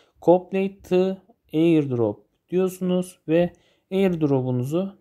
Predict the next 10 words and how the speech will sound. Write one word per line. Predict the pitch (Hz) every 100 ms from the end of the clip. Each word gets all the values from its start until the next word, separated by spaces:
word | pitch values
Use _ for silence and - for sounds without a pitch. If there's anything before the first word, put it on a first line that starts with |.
| -
tamamlamış | 165 156 131 123 135 190 190
oluyorsunuz | - 156 143 127 - 123 117
arkadaşlar. | 117 113 120 117 - 175 180 _ _ _ _ -
Bunda | 185 190 202 202 - _ _ _ _ _ _ _ _ _ _ _ _ _ -
referans | 139 139 151 151 160
şart | - 147 143 -
değil. | 151 123 - _ _ _ _ _ -
Ee, | 135 127 127 123 123 127 127 123 123 - - -
en | 196
fazla | 175 - 139 151 180 180